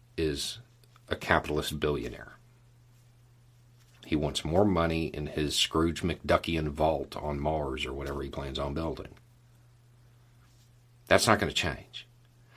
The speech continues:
You can count on Twitter to do what's best for Twitter in the sense of making money. Making money on social media requires a lot of, uh, users.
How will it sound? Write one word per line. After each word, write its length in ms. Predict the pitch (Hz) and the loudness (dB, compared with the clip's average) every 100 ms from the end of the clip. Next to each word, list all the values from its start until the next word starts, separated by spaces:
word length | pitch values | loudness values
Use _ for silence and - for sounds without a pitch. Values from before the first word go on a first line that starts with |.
| - - - - - | -20 -20 -20 -20 -10
You 160 | - 95 | 0 2
can 160 | 110 98 | 2 0
count 320 | - 104 - | 4 4 4
on 200 | 90 80 | 0 0
Twitter 500 | - - 123 151 143 - - - - | 0 6 6 6 0 -8 -20 -18 -6
to 100 | 82 | -2
do 500 | 73 92 101 82 - - - | 4 4 4 0 -6 -14 -6
what's 320 | 87 90 - | 2 2 2
best 280 | 78 90 - | 0 0 0
for 220 | - 76 | -2 -4
Twitter 460 | - - 92 80 69 | -4 0 0 2 -2
in 160 | 76 | -4
the 40 | 76 | -2
sense 260 | - 80 | -2 -2
of 60 | 78 | -2
making 380 | 73 71 - 64 | -4 -4 -8 -10
money. 380 | 65 53 - - _ _ - - - - - - - - - - - - - _ - _ - - | -10 -12 -16 -20 _ _ -20 -20 -20 -20 -20 -20 -20 -20 -20 -20 -20 -20 -20 _ -20 _ -12 2
Making 380 | 85 - 78 | 2 2 0
money 300 | 78 92 95 | 2 4 2
on 180 | - 78 | 0 -4
social 360 | - 85 78 71 | 0 0 0 0
media 520 | 80 113 147 151 135 - - - - - | 6 6 6 2 -2 -10 -20 -20 -20 -12
requires 640 | - - 101 101 87 - - - - - | -2 6 8 8 2 0 -6 -20 -14 0
a 100 | 73 | 2
lot 520 | 71 107 123 - - - - - - - - - - - - - - - | 6 6 6 2 -14 -18 -20 -20 -20 -20 -20 -20 -20 -20 -20 -20 -18 -6
of, 320 | 85 82 - | -6 -6 2
uh, 220 | 80 82 | 6 6
users. 680 | 82 95 139 - - - | 6 2 0 -2 -6 -8